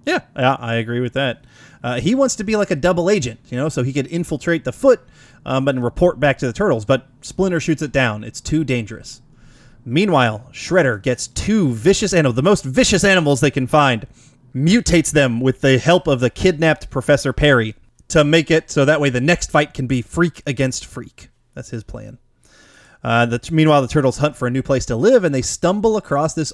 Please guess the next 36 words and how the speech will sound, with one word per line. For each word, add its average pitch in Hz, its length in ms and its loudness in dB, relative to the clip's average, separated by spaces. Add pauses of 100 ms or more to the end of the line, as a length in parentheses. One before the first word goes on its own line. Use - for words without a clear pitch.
old 160 320 2
subway 214 500 -2
station. 120 520 -6 (500)
Uh, 123 280 0
and 117 100 -2
it 127 120 -2 (280)
seems 120 340 -8
perfect, 151 440 -4 (140)
so 113 300 -4
we'll 117 260 -4 (120)
get - 260 -6
more 113 240 -8
into 110 180 -12
that. 139 340 -4 (440)
And 143 160 -2
then, 151 320 2
uh, 147 260 4
we 139 100 0
get 139 140 2
a 139 40 2
little 131 540 2
scene 147 340 -2
at 131 120 -2
the, 120 200 -2
uh, 113 220 -2 (280)
at 117 100 -10
the 120 80 -8
news 151 320 0
station. 185 540 -4 (120)
We 120 120 -10
get 123 140 -2
a 117 60 -4
cameo 147 560 0
from 131 200 -6
the 123 80 0
director, 190 520 -4